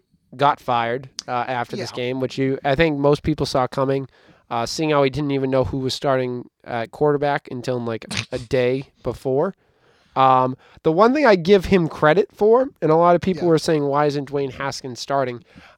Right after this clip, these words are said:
Speaker 1: I completely agreed with that move. I thought that was smart not to play the rookie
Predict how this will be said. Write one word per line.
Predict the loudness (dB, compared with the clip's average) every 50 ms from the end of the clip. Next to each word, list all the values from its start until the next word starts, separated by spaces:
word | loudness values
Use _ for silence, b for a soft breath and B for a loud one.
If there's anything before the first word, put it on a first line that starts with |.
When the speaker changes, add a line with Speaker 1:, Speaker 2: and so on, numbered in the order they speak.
| B _ _
Speaker 1:
I | 2 2 2
completely | 2 0 -2 -2 -2 -2 -2 -2 0 0 0
agreed | 0 -2 -2 -2 -2 -2
with | -4 -4
that | -2 -4 -4 -2
move. | 0 0 2 2 0 -4 -10 -18 -12 _ -2
I | -2
thought | 0 0 0 0 2
that | 2 0
was | 0 0
smart | -4 -6 -8 -4 0 0 0 0 -2 -4
not | -2 -2 -2 -2
to | -4 -10
play | -12 _ -2 0 0 0
the | 0 0 -2
rookie | -2 -4 -4 -4 -4 -8 -8